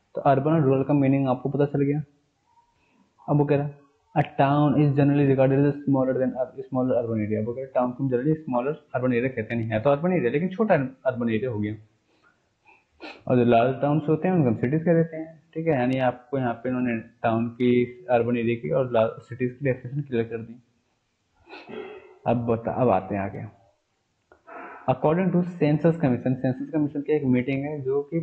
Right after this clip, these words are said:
population को count करती है हर दस साल बाद, है ना। तो उनके according,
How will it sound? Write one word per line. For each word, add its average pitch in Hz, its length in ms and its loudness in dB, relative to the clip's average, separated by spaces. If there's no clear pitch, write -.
population 131 460 -2
को 170 320 -2
count 123 300 -4
करती 123 300 -4
है 156 80 0
हर 139 120 2
दस 113 140 -8
साल 110 180 -4
बाद, 104 220 -10
है 151 60 0
ना। 160 160 0
तो - 140 -2
उनके 147 260 2
according, 151 320 2